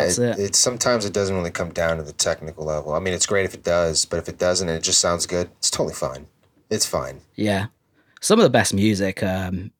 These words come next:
Speaker 1: is good because of the imperfections as well.
Speaker 2: It's raw, you know? It's like, okay.
Speaker 1: Yeah, yeah.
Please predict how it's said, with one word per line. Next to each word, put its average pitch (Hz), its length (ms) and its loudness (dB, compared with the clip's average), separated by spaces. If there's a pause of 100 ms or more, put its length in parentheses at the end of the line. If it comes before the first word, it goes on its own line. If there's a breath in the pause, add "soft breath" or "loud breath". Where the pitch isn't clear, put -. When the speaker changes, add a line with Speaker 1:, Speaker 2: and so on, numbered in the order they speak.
Speaker 1:
is 104 180 -4
good 104 280 -2
because 101 320 -2
of 104 140 -4
the 104 160 -2
imperfections 101 640 -4
as 95 100 -8
well. 104 360 -4
Speaker 2:
It's 98 220 -2
raw, 92 460 2
you 78 140 -4
know? 85 240 -2
It's - 180 -2
like, 82 180 -4
okay. 92 300 -8
Speaker 1:
Yeah, 107 220 -2
yeah. 107 220 -2